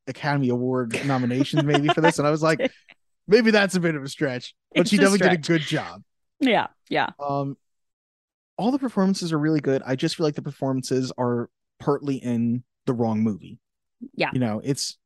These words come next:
Speaker 1: too much comedy, and, you know, we'll talk about Gary Marshall more in a second, who directed this movie, but it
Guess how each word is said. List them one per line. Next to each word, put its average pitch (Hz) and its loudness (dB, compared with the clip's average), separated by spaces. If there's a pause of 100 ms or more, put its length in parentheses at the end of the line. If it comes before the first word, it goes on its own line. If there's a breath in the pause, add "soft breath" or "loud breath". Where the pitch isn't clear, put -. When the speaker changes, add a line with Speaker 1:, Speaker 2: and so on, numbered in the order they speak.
(540)
Speaker 1:
too 180 0
much 208 2
comedy, 151 -2
and, 123 -2 (920)
you 139 0
know, 107 -4
we'll 151 2
talk 160 2
about 143 2 (300)
Gary 143 0
Marshall 131 -2
more 135 -2
in 131 -2
a 117 -6
second, 127 -6
who 127 -2
directed 120 -2
this 131 -6
movie, 147 -2
but 123 0
it 131 -2